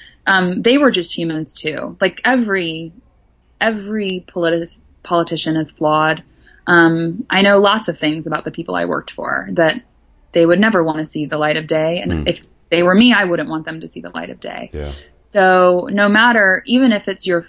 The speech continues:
Speaker 1: quote unquote favorite one who you think is perfect, they're not perfect either. And I think it's a little too much to put on, um, politicians.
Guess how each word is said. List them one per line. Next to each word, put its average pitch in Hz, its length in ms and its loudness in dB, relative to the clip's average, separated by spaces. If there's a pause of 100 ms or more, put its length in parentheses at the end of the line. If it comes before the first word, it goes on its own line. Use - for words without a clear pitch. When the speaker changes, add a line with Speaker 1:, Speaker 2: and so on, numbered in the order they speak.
(100)
Speaker 1:
quote 196 240 2
unquote 175 340 -2
favorite 180 440 0
one 170 280 -2
who 175 140 -6
you 170 200 -4
think 165 220 -2
is 165 140 -4
perfect, - 580 -2
they're 220 140 4
not 196 220 2
perfect 165 380 -6
either. 156 280 -4
And 170 140 -4
I 170 80 -2
think 202 180 -2
it's 190 120 -4
a 175 60 0
little 175 300 2
too - 180 -4
much 165 280 -2
to 165 80 -4
put - 340 -2
on, 156 400 4 (540)
um, 165 480 2 (880)
politicians. 180 840 0